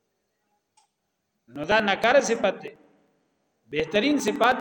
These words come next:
دا دی، د مؤمن صفت دا دی چې انسان ځان له څه خوښوي، هغه بل نه خوښوي. دا کمال صفت دی د مؤمن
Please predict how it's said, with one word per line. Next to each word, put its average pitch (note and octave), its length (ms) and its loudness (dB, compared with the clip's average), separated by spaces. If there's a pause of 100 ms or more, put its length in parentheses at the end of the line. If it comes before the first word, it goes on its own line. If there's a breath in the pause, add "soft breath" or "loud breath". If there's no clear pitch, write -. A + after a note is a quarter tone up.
دا G#3+ 120 4 (100)
دی، A#3+ 100 -6 (1000)
د - 40 -4 (120)
مؤمن A#3 380 -2
صفت A3+ 340 -2
دا A3 160 0
دی A#3 80 6
چې G#3+ 160 -6 (200)
انسان G3+ 440 -4 (280)
ځان G3+ 280 2
له F#3+ 140 -4
څه G3 160 -4
خوښوي، F3 340 -4
هغه E3 160 -6
بل D#3 140 -4
نه C#3+ 80 -8 (100)
خوښوي. - 300 -20 (840)
دا A3 100 2 (140)
کمال G3+ 320 2 (1040)
صفت F3 460 0 (100)
دی G3+ 160 -2
د - 100 -2
مؤمن F#3 320 -4